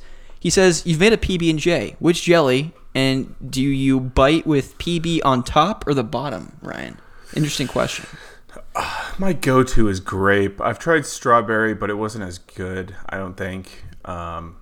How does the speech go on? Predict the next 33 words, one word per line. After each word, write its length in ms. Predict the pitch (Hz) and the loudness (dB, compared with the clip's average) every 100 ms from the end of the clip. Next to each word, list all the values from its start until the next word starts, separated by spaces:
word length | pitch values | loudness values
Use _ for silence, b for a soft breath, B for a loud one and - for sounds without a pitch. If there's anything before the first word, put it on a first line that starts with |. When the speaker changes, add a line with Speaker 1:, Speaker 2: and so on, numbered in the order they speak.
| - - - | -18 -20 -16
Speaker 2:
I 80 | - | -8
really 320 | 98 120 143 | -4 -2 0
like 260 | 139 117 113 | 2 2 2
it 80 | 110 | 0
on 200 | 101 98 | -2 0
white 300 | 92 98 - | -2 -4 -4
bread, 420 | 98 92 95 90 | -2 0 0 -2
but 180 | - 92 | -8 -8
toasted 500 | - 101 101 - 92 | -8 -6 -6 -6 -8
is 140 | 90 - | -8 -10
the 60 | |
preferred 540 | - 90 - 87 87 85 | -8 -8 -4 -2 -2 -2
method. 440 | 80 92 143 165 - - - | -2 -2 -4 -6 -12 -20 -4
Speaker 1:
Okay. 340 | 117 123 123 123 | 0 2 2 2
Speaker 2:
If 140 | 107 | 2
a 40 | 117 | 0
toaster 440 | - 104 - 98 | 0 0 0 -4
is 100 | 92 | -4
around. 460 | 87 87 90 98 - - - | -4 -4 -4 -6 -10 -16 -6
Speaker 1:
Yes. 180 | 127 110 | -2 2
Speaker 2:
But, 280 | 120 117 - | 2 2 -6
I 40 | |
mean, 160 | 117 123 | -6 -4
you 80 | 113 | -4
can't 200 | 147 131 | -4 -2
go 100 | 120 | -2
wrong 360 | 107 101 92 95 | 0 0 -2 -6
with 160 | 92 | -10
the, 120 | 98 87 | -10 -8
like, 180 | 92 87 | -8 -8
flaccid 640 | - - 90 90 - 85 87 | -10 -4 -2 -2 -6 -12 -10
bread. 380 | 92 85 - - - | -10 -2 6 6 6
Speaker 1:
Mm. 420 | - 131 123 110 | 4 0 0 -2